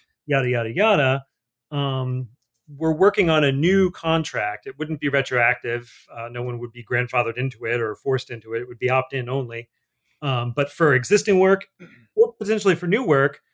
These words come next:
to obtain the art-, artist's permission to license the music and put it on Spotify or other commercial services, and then redirect all of the revenue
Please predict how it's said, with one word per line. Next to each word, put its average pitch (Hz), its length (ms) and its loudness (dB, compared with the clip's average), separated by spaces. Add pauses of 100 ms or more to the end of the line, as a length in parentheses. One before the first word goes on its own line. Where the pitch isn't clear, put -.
(320)
to 160 480 4
obtain 160 540 0
the 147 120 2
art-, 151 280 4
artist's 170 320 2
permission 147 760 0 (340)
to 139 460 0 (380)
license 170 500 0
the 175 80 -4
music 156 440 2 (180)
and 131 460 -4
put 165 140 -2
it 170 60 2
on 156 100 2
Spotify 151 760 2
or 151 180 4
other 147 160 4
commercial 139 440 -4
services, 196 640 4
and 156 180 -6
then 151 200 0
redirect 160 480 4
all 156 240 4
of 147 80 4
the 139 60 2
revenue 143 520 2